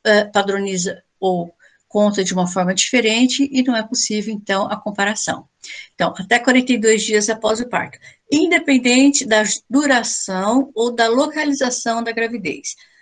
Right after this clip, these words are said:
Bom, independente da duração, significa o quê? É, a mulher tava grávida e teve um aborto.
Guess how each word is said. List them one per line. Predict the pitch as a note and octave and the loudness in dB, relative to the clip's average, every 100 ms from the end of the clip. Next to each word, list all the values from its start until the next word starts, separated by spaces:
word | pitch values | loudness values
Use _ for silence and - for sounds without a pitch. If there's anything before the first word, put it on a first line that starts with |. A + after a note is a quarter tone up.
| _ _ _ _ | _ _ _ _
Bom, | A#3 G3 G3 | 2 2 4
independente | C4+ C#4+ D#4 D4 B3+ A#3 A3+ G3 | 6 6 6 0 -2 -2 -6 -6
da | F#3+ | -6
duração, | F3+ F3+ E3+ - A#3 A3 F#3+ | -4 -8 -6 -4 -2 -2 -2
significa | - G#3+ A3 B3 A#3+ B3+ | -6 -8 -8 -8 -6 -6
o | B3+ | -6
quê? | - F#3 - F3 _ _ _ _ _ - | -8 -8 -8 -12 _ _ _ _ _ -2
É, | G3+ F#3+ F#3 F3+ F3 - | 0 2 2 0 -4 -6
a | G3+ | -6
mulher | G3+ G3+ G#3 G#3 G#3+ - _ _ _ - | -4 0 2 2 0 -4 _ _ _ -10
tava | F3+ F3+ | -6 -6
grávida | F3+ F3+ F#3+ A3+ B3 C4 E4+ F4+ _ - | -2 0 0 -2 -4 -6 -10 -12 _ -10
e | |
teve | B3 B3 A3+ | -4 -2 -2
um | A#3+ | -2
aborto. | C4+ G#3 - - _ | -2 -4 -8 -14 _